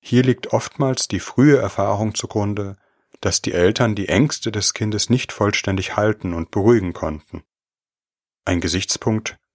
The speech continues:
auf den wir in unserer Folge über das sogenannte Containing noch zurückkommen werden.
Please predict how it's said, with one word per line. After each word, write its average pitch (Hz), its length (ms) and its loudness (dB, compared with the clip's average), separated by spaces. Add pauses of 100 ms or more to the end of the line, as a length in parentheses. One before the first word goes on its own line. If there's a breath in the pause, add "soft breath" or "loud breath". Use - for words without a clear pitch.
(180)
auf - 180 -6
den 101 220 2
wir 107 120 4
in 92 80 2
unserer 90 340 0
Folge 107 420 4
über 92 220 2
das 85 180 0
sogenannte 92 500 -2
Containing 98 600 -2
noch 87 200 -8
zurückkommen 90 560 -4
werden. 80 380 -10